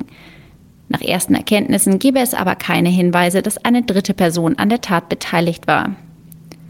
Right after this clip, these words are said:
Einen Zusammenhang zu dem Fund einer Frauenleiche, die am Montag in einem Parkhaus im Stuttgarter Stadtteil Bad Cannstatt gefunden wurde, schließt die Polizei nach ersten Erkenntnissen aus. Die zweiunddreißigjährige war zuvor als vermisst gemeldet worden.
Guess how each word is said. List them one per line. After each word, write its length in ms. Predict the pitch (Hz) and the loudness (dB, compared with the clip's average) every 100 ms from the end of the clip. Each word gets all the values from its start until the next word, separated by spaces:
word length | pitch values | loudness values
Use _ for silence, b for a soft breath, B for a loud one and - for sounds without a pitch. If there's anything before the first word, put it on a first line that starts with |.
| B B B B | B B B B
Einen 280 | - 170 165 | -2 0 0
Zusammenhang 720 | 165 - 190 214 202 196 196 | -2 0 2 4 4 2 2
zu 100 | - | 0
dem 140 | 160 156 | 0 0
Fund 260 | 185 175 | 0 0
einer 200 | - 170 | 0 -2
Frauenleiche, 800 | - 180 190 190 185 180 190 208 | -2 0 2 4 2 0 0 -2
die 180 | 165 - | -2 -4
am 100 | - | 0
Montag 500 | 165 185 180 175 - | 2 2 0 -2 0
in 80 | 180 | 0
einem 220 | 156 160 | 0 -2
Parkhaus 560 | - 180 - 175 180 | -2 -4 2 2 2
im 100 | - | 0
Stuttgarter 480 | 165 170 - - 175 | -2 -2 -4 -6 -4
Stadtteil 380 | - 160 - 165 | -4 -4 -2 -2
Bad 180 | - - | -2 -2
Cannstatt 460 | - 202 - 175 | 0 0 0 -2
gefunden 400 | - - 175 - | -4 0 0 2
wurde, 240 | 180 185 185 B B - | 2 2 2 B B -6
schließt 280 | - 311 - | 0 2 0
die 60 | |
Polizei 520 | - 196 190 - 180 | 0 2 2 0 0
nach 140 | 180 180 | 2 0
ersten 360 | - 170 - | 0 0 0
Erkenntnissen 600 | - - 180 - 196 - | -2 0 -2 0 0 0
aus. 380 | - 143 147 - B B B B B | 0 0 0 -6 B B B B B
Die 80 | - | -8
zweiunddreißigjährige 1300 | - 165 170 175 180 180 185 190 - 180 180 185 190 B B | -2 0 0 0 0 0 0 -2 0 0 2 0 -2 B B
war 160 | 226 262 | -2 0
zuvor 400 | 247 - 185 - | -2 0 0 0
als 140 | 196 | -2
vermisst 380 | 226 196 185 - | 2 4 2 -2
gemeldet 460 | 185 175 175 - | 0 2 0 -2
worden. 400 | - 165 - - | 0 0 -2 -4